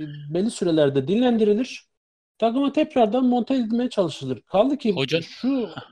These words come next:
Speaker 1: şu durumda mesela Nagatomo, Mariano sezon başından kö-, beri kötü. E, şimdi
Speaker 2: Evet.
Speaker 1: biz Sivas maçında mesela şeyi gördük. E, değişen iki beki Şener'le Emre Taşdemir'i gördük. E,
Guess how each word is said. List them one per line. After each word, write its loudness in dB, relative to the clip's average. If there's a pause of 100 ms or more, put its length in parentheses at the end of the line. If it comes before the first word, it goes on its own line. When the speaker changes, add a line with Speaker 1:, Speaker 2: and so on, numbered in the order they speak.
(960)
Speaker 1:
şu -2
durumda 6
mesela 0
Nagatomo, 2
Mariano 2 (140)
sezon 2
başından 2
kö-, -4 (140)
beri -4
kötü. -6 (680)
E, -2
şimdi 0
Speaker 2:
Evet. 0
Speaker 1:
biz -2
Sivas 0
maçında 2
mesela 2
şeyi -2
gördük. -4 (520)
E, -6 (1200)
değişen -2
iki -4
beki 0
Şener'le 0 (560)
Emre -4
Taşdemir'i 0
gördük. -2
E, -8